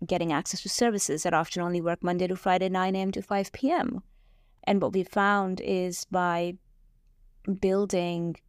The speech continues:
a tool that's not there to solve the problem, but provide information to help make taking that first step a bit easier was the purpose, and was designed to be, it is designed to be transparent and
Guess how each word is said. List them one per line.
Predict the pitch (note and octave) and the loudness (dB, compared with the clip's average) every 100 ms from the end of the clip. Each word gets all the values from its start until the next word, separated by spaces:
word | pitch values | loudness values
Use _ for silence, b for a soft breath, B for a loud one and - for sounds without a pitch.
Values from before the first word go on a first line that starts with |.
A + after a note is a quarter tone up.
| _ _ _ | _ _ _
a | F#3 F3 E3 | -2 -2 -4
tool | - - C4+ G#3 F3 - | -10 -4 0 0 0 2
that's | F#3 - - | 4 4 2
not | F#3 - - | 2 0 2
there | A#3+ A3 | 4 4
to | - | 0
solve | - F3+ G3+ C4 | -2 2 2 0
the | F#3+ | -6
problem, | - - F#3+ - G3 - _ - - - | -2 -2 -2 -6 -10 -14 _ -20 -12 -4
but | F3 - | -4 -2
provide | - F3 F#3 F3+ F#3 | -2 2 4 6 4
information | F#3 F#3 F3 F3 E3+ C4 - - E3+ | 2 0 -2 0 0 0 -2 -4 -4
to | - F3 | -4 -6
help | - F3+ - - | 2 2 2 -4
make | F3+ F3+ F3 F3 - - - - _ _ | -2 0 0 -4 -10 -20 -20 -20 _ _
taking | - G3 - F#3+ | 2 2 2 2
that | F3 | 2
first | - G3 F3+ - | 0 -2 -2 -2
step | - C#4 G#3 - - | 4 6 6 0 -8
a | |
bit | F#3+ F3+ E3+ - | 0 0 0 -4
easier | F#3+ F3+ - F#3+ - F#3 - _ _ _ _ _ | -4 -4 -4 -4 -2 -4 -6 _ _ _ _ _
was | F#3+ F3+ F3 F3 - | 0 2 2 -2 -6
the | |
purpose, | - G#3 G#3 D#3 | -4 -2 0 0
and | - | -2
was | E3+ - | -6 -6
designed | E3 E3+ E3+ F3+ | -4 -2 0 -2
to | - - | -4 -6
be, | F3+ E3+ E3+ | -4 -2 -2
it | - F#3 | -2 -2
is | F#3 | -2
designed | F#3+ F3+ E3 | -4 -2 -2
to | - | -4
be | D#3+ | -6
transparent | - - - - C4 F#3 - F#3 | -6 -6 -6 -2 0 0 -2 -6
and | - E3 E3+ | -6 -6 -8